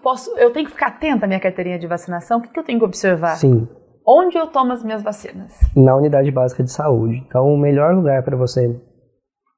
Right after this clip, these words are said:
Speaker 2: se informar é na unidade básica de saúde. Vai depender da faixa etária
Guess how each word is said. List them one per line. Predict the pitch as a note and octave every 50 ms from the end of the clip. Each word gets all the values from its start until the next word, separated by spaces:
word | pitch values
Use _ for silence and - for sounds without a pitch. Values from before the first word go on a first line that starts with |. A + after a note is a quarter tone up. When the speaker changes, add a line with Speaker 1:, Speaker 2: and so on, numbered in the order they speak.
| _ -
Speaker 2:
se | - - C#3+
informar | C#3+ C3+ - C3+ A#2 A#2+ B2 C3 C#3 D3 - -
é | C3+ C#3
na | C#3+ C#3+
unidade | D3 D3+ D3 C#3 C#3 C#3 C3+
básica | C3+ C3+ C3 B2+ B2+ - B2+
de | B2
saúde. | - D3+ D3+ C#3 A#2+ A2+ F#3+ - - - - - - _ _ _ _ -
Vai | D#3 D3+ D#3 F3+ F#3+
depender | F#3 F3+ F#3 F3 D#3+ D#3 D#3
da | D#3 D3+
faixa | C#3+ - C#3+ B2+ -
etária | D#3+ - - A#2+ A#2+ A#2 A#2 C#3 D3+ D#3